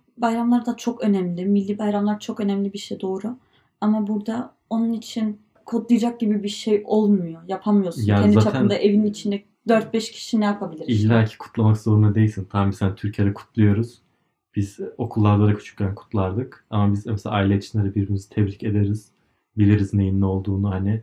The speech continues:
Speaker 1: Yani
Speaker 2: O,
Speaker 1: çok güzel
Speaker 2: onun
Speaker 1: bir
Speaker 2: bir
Speaker 1: şey.
Speaker 2: önemini kesinlikle. Ee, ama biraz daha din, e, bir milletle, ülkeyle bağdaştıracak bir şey değil. Tabii kutlamak güzel bir şey. Bu da çünkü biz de Türkiye'de kutluyoruz.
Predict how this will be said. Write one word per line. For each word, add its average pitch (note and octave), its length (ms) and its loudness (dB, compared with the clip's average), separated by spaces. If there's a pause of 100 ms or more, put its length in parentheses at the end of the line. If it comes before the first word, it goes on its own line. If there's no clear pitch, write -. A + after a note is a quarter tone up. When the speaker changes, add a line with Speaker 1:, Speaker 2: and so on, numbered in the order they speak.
(220)
Speaker 1:
Yani A#3+ 120 -2
Speaker 2:
O, - 20 2
Speaker 1:
çok G2+ 160 0
güzel G#2+ 160 -2
Speaker 2:
onun G2+ 80 4
Speaker 1:
bir G2+ 60 2
Speaker 2:
bir - 40 -2
Speaker 1:
şey. A2+ 100 2
Speaker 2:
önemini G2 360 2
kesinlikle. A2 720 -6 (680)
Ee, B2 60 -4 (300)
ama A#2+ 460 -4
biraz A#2 500 2
daha A#2 300 0 (200)
din, A#2 440 -2 (180)
e, A#2 40 -2 (460)
bir G#2+ 280 0 (240)
milletle, G#2+ 600 2
ülkeyle G#2+ 600 0
bağdaştıracak G2+ 760 -2
bir G#2+ 60 -4
şey G#2+ 260 2
değil. B2 300 0 (120)
Tabii G#2 220 0
kutlamak A2 440 2
güzel G#2+ 320 4
bir G2 60 -4
şey. G2 240 -6
Bu G2+ 80 -2
da G#2 100 2
çünkü G2 440 -4 (360)
biz G#2+ 140 2
de G2+ 100 2
Türkiye'de G2+ 380 -4
kutluyoruz. G2+ 560 -2